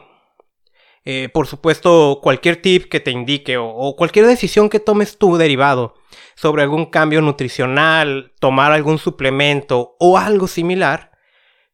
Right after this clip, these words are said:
consúltalo con un especialista, con tu médico. Lo que yo hago es transferir, transferir, <laughs> eh, información de la cual no es como que descubrí en un blog o algo, ¿no?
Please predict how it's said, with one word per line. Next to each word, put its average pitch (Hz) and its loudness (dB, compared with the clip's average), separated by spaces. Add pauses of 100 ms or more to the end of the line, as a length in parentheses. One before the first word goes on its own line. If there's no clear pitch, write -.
consúltalo 156 2
con 139 0
un 139 0
especialista, 143 -4
con 139 -4
tu 131 -6
médico. 131 -2 (300)
Lo 208 6
que 202 6
yo 240 4
hago 175 2 (240)
es 185 2
transferir, 185 0 (360)
transferir, 165 2 (260)
<laughs> - -16
eh, 170 2
información 165 2 (800)
de 135 -2
la 120 -6
cual 170 2
no 160 2
es 160 0
como 156 -2
que 127 -2
descubrí 127 -4
en 151 0
un 147 0
blog 190 2
o 190 4
algo, 165 2
¿no? 127 -10